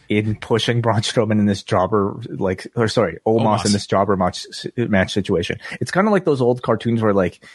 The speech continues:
Speaker 1: you know, two characters get into a fight and then it's just a big cloud of smoke, and then the smoke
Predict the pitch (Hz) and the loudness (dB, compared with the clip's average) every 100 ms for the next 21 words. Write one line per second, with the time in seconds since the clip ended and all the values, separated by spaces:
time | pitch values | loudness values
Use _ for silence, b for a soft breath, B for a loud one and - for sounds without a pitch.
0 | B - 131 117 113 143 135 131 123 127 | B -2 2 2 2 0 2 0 2 0
1 | 139 120 117 101 120 113 110 110 - 107 | 2 2 0 2 0 2 2 2 0 -2
2 | 104 104 104 - 101 98 - 101 92 104 | 0 0 0 0 0 0 -2 0 2 0
3 | - B B B B - 110 107 104 95 | -8 B B B B 0 2 4 2 2
4 | 104 - - 123 110 110 - - | 0 -2 -4 0 2 2 -2 -14